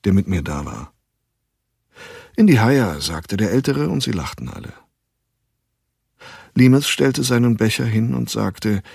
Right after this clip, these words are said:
„Wenn jemand rüberzukommen versucht auf der Flucht, wie lauten da Ihre Vorschriften für den Schusswaffengebrauch?“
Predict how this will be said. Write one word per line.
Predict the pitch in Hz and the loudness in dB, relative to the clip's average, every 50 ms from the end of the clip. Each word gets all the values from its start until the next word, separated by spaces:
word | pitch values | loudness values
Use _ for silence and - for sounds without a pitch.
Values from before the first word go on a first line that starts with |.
| - - - _ _ _ _ _ _ _ _ _ _ _ _ _ _ _ _ | -20 -20 -20 _ _ _ _ _ _ _ _ _ _ _ _ _ _ _ _
„Wenn | - 107 113 123 | 2 4 6 6
jemand | 120 117 117 113 113 113 104 101 | 6 6 6 6 6 4 2 2
rüberzukommen | 90 110 123 147 156 135 - - - - - - 95 87 87 85 80 | 0 0 -2 0 -2 -4 -4 -4 -6 -6 -6 -4 -2 -2 0 -2 -2
versucht | - - 80 85 90 87 - - | -4 -6 -8 -6 -8 -8 -8 -8
auf | - - - | -8 -8 -6
der | - 90 | -8 -8
Flucht, | - - 101 107 107 - - - - _ _ - - _ _ _ _ _ _ _ | -6 -4 -4 -4 -4 -6 -12 -20 -20 _ _ -20 -20 _ _ _ _ _ _ _
wie | 87 90 | -4 -2
lauten | 87 101 104 110 - - 113 107 | 0 2 0 0 0 2 2 2
da | 101 101 | 4 2
Ihre | 104 - - 110 101 95 | 0 0 -2 -2 -2 -4
Vorschriften | - - 123 117 - - - - - - - 95 92 | -2 0 0 0 0 -2 -2 -4 -6 -2 -4 -2 -2
für | 95 87 | -2 -2
den | 90 90 | -2 -2
Schusswaffengebrauch?“ | - - - - - - 73 - - 71 69 71 - 80 82 82 80 | -4 -4 -4 -6 -6 -6 -8 -8 -8 -8 -10 -10 -8 -8 -8 -8 -10